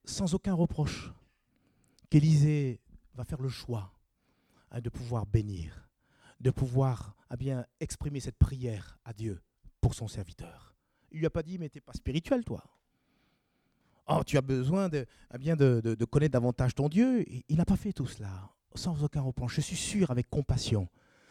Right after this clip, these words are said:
avec tendresse, le prophète Élisée a déposé, eh bien, sa bonne main, euh, sur peut-être la tête de son serviteur. Et levant la tête au ciel, il pria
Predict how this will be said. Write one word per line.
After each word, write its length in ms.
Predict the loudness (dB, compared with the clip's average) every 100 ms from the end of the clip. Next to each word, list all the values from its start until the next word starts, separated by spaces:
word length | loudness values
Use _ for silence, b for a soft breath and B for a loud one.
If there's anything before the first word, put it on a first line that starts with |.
| b
avec 200 | -2 0
tendresse, 440 | 2 2 4 0 0 B B
le 100 | 0
prophète 360 | 2 4 2 2
Élisée 380 | 2 4 4 2 -4
a 80 |
déposé, 560 | -2 2 2 2 0 -2 b b b
eh 40 | -6
bien, 380 | -2 0 -2 -6
sa 180 | -10 -4
bonne 200 | -2 0
main, 220 | 0 -4 -10 b b -8
euh, 60 |
sur 300 | -8 -6 -4
peut-être 260 | 0 0 -2
la 100 | 0
tête 300 | 2 2 0
de 100 | -4
son 160 | -4 -2
serviteur. 680 | 0 2 2 2 2 -4 _ b b b b b
Et 80 | 2
levant 240 | 4 4
la 100 | 2
tête 240 | 2 2 4
au 60 |
ciel, 480 | 0 0 -2 -4 -8 _
il 140 | -6 0
pria 500 | 2 2 2 0